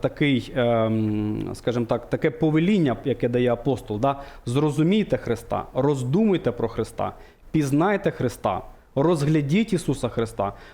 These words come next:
ми знаходимо в перших трьох розділах послання до євреїв. Я хотів би на початку сказати: от перший розділ послання до євреїв,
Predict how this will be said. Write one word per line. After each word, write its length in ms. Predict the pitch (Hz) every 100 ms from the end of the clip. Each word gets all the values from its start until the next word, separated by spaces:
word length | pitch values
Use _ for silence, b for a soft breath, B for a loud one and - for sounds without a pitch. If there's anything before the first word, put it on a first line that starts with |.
| B
ми 160 | 135 214
знаходимо 580 | 170 165 190 180 151
в 80 | 131
перших 320 | 170 180 147
трьох 260 | - 131 -
розділах 440 | 220 240 143 135
послання 580 | - 123 180 185 156 139 -
до 160 | - 135
євреїв. 380 | 156 110 98 85 - B B B
Я 120 | 147
хотів 280 | 190 190 170
би 100 | 151
на 80 | 147
початку 480 | - - 214 220 139
сказати: 400 | - 147 139 135
от 120 | -
перший 300 | 180 - 139
розділ 400 | 165 220 156 135 - B B
послання 440 | 156 - 175 151
до 120 | 135 135
євреїв, 460 | 131 175 240 139